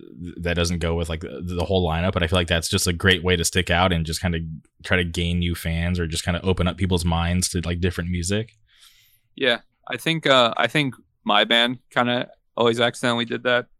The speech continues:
Speaker 2: 'cause we've always been kinda like a, like a metalcore band,
Speaker 1: Mm-hmm.
Speaker 2: but most of us kinda grew up going to, like, hardcore shows and stuff. So,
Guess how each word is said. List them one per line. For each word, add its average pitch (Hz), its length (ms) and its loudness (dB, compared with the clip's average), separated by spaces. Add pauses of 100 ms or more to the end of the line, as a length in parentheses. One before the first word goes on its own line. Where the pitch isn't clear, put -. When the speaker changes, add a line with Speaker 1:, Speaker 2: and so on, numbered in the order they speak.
(420)
Speaker 2:
'cause - 180 -8
we've 135 140 -2
always 143 220 2
been 123 200 0
kinda 117 240 2
like 107 220 -2
a, 104 360 -4
like 107 120 -4
a 104 40 -6
metalcore 104 520 0
band, 120 440 -4
Speaker 1:
Mm-hmm. 92 140 0
Speaker 2:
but 107 260 0 (600)
most 113 380 2
of 117 60 2
us 107 220 2
kinda 104 300 -4
grew 101 320 -2
up 101 140 -4
going 104 180 -2
to, 104 60 -2
like, 98 160 -4
hardcore 104 440 -2
shows 107 320 -6
and 95 80 -12
stuff. - 320 -6 (560)
So, 98 580 -2